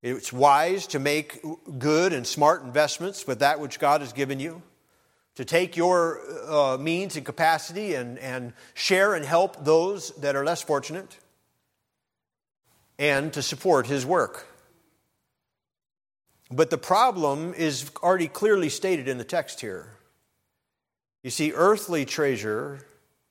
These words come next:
is defiled. He uses the word here in the text. He said that they're subject to corruption. That word, moth and rust, doth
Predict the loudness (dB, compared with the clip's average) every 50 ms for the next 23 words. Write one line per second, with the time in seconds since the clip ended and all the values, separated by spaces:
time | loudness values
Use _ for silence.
0 | _ _ _ _ _ _ _ _ _ _ _ _ _ _ _ -8 -8 -6 -4 -2
1 | 0 4 4 4 4 2 -2 -8 -10 -12 -16 -20 _ _ _ _ _ _ _ _
2 | _ _ _ _ _ _ _ _ _ _ _ _ _ _ _ _ _ _ _ _
3 | _ _ _ _ -6 -2 2 4 4 4 4 2 2 2 4 6 6 4 4 2
4 | 0 0 0 -2 -2 0 2 2 2 2 0 -4 -8 -8 -6 -6 -4 -2 -2 0
5 | 0 0 -2 -4 -8 -6 -6 -6 -6 -4 -4 -4 -4 -4 -6 -8 -8 -12 -18 -14
6 | -8 -6 -6 -4 -4 -6 -8 -10 -12 -10 -8 -2 0 0 0 -2 -4 -8 -6 -6
7 | -8 -10 -14 -20 -20 -20 -20 _ _ _ _ _ _ _ _ _ _ _ _ _
8 | _ _ _ _ _ _ _ _ _ _ _ _ _ _ _ _ _ _ _ _
9 | _ _ _ _ _ _ _ _ _ _ _ _ _ _ 0 0 0 2 2 2
10 | 4 4 4 2 0 -2 -4 -4 -2 0 2 0 0 -2 -6 -8 -4 0 0 0
11 | 0 -2 -4 -4 -4 -4 -4 -6 -16